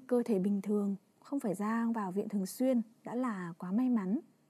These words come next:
Hay như chính trong đợt dịch này thôi, có một buổi tối mình đi ra đường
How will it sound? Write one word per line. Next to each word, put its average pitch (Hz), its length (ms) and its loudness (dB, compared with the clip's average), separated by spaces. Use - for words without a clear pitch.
Hay 247 200 2
như 247 120 6
chính 214 220 2
trong 269 160 4
đợt 247 80 6
dịch 208 240 4
này 196 240 2
thôi, 240 260 0
có 226 100 2
một 262 140 6
buổi 202 180 6
tối 190 480 2
mình 277 160 4
đi 220 100 6
ra 240 120 2
đường 214 360 4